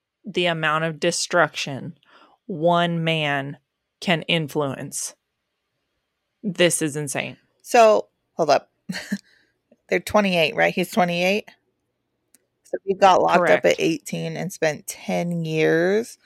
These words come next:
Speaker 2: So no wonder he's acting like a child. He's had no adult interactions or, like, life outside of prison, right?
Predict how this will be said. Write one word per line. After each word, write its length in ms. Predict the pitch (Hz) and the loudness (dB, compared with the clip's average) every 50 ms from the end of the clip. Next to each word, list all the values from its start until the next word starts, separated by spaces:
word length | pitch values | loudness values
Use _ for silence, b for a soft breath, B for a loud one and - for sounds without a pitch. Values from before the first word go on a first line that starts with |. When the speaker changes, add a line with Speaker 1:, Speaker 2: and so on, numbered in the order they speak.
| b b b b b b b b b b | b b b b b b b b b b
Speaker 2:
So 300 | - - 269 311 330 339 | 6 8 10 10 10 10
no 280 | 339 370 370 381 381 | 8 6 6 8 6
wonder 420 | 359 339 330 330 339 359 381 381 370 | 6 6 8 6 6 6 6 4 4
he's 180 | 349 311 262 | 4 6 4
acting 300 | 240 214 226 - 190 185 | 4 2 2 -2 -2 0
like 180 | 180 170 - - | 0 0 2 2
a 100 | 160 160 | 0 0
child. 720 | - - - - - - 151 143 147 151 160 180 208 220 | 2 -2 -2 -2 -2 0 2 6 6 8 8 6 4 4
He's 180 | 269 277 269 - | 0 -2 0 4
had 200 | 285 277 254 220 | 4 4 4 4
no 840 | 214 202 196 196 208 214 220 226 233 240 247 247 247 254 262 262 - _ _ _ _ _ _ _ _ _ - | 0 0 4 6 6 6 6 6 6 6 4 4 2 2 0 -2 -4 _ _ _ _ _ _ _ _ _ 6
adult 680 | 196 208 190 190 202 202 208 214 220 220 220 208 _ _ _ _ _ _ _ _ _ _ _ _ | 6 6 6 6 6 8 8 10 8 8 6 4 _ _ _ _ _ _ _ _ _ _ _ _
interactions 1080 | - 175 190 202 - - 208 190 185 185 185 190 190 - - - 190 185 175 170 165 - - - | -2 0 0 0 0 0 2 4 6 6 6 4 2 0 -6 -4 -4 -4 -4 -6 -8 -8 0 4
or, 320 | 175 175 175 170 170 165 | 6 6 6 6 4 4
like, 240 | 160 160 160 - - - | 4 2 0 0 0 -6
life 600 | 156 156 170 175 190 202 185 165 - - - _ _ _ _ _ _ _ _ - - | -4 -2 0 2 2 2 2 0 -4 -8 -20 _ _ _ _ _ _ _ _ 0 4
outside 480 | 175 180 175 - - - 165 165 160 | 4 4 4 2 2 2 2 2 4
of 400 | 160 156 156 - - - - - _ _ _ _ _ _ _ _ _ _ _ _ _ _ | 2 0 0 -2 -10 -18 -20 -20 _ _ _ _ _ _ _ _ _ _ _ _ _ _
prison, 460 | - 269 285 - - - - 190 190 - | -2 -2 -2 0 -2 -8 -8 -12 -14 -8
right? 320 | - 165 170 190 247 - | -4 -2 0 0 -2 -4